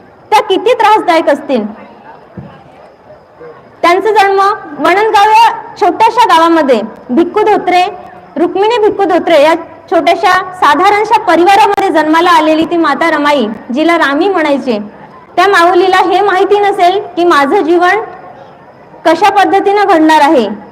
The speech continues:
साधारण मुलीसारखं ती पण एक साधारणशी मुलगी होती, पण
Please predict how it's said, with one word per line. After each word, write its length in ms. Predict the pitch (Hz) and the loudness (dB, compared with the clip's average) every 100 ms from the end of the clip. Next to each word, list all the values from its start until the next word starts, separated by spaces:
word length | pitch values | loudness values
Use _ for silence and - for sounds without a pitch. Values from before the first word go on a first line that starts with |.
| - - | -16 -2
साधारण 500 | 285 277 349 381 403 | 0 2 2 2 2
मुलीसारखं 640 | 359 392 427 349 370 370 | 2 2 0 0 -2 0
ती 80 | 403 | 0
पण 180 | 466 480 | 0 -2
एक 100 | - | -2
साधारणशी 560 | 381 330 339 381 415 | 0 0 0 -2 -2
मुलगी 320 | 349 320 294 | 0 0 0
होती, 300 | 349 311 254 185 - - - - - - - | -2 -2 -4 -6 -12 -20 -20 -20 -20 -14 -2
पण 260 | 330 392 | -2 -2